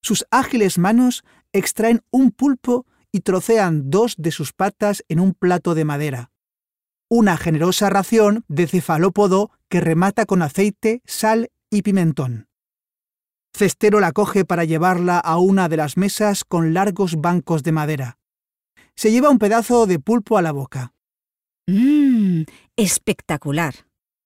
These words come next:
Speaker 1: Moncha lo prepara de maravilla.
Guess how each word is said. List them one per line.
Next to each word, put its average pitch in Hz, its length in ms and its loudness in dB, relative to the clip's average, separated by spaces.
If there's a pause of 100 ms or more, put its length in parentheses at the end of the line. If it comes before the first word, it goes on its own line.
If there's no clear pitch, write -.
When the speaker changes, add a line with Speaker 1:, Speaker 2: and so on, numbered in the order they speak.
(240)
Speaker 1:
Moncha 240 680 4
lo 190 280 4
prepara 196 520 0
de 175 140 0
maravilla. 139 720 -6